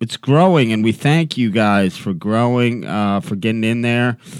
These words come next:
Um, a lot of fun episodes. We also, uh, get at us, email at us, let us know.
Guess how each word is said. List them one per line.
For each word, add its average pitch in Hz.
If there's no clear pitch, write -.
Um, 101
a 113
lot 160
of 151
fun 135
episodes. 120
We 165
also, 175
uh, 123
get 180
at 208
us, 131
email 202
at 156
us, 127
let 202
us 285
know. 165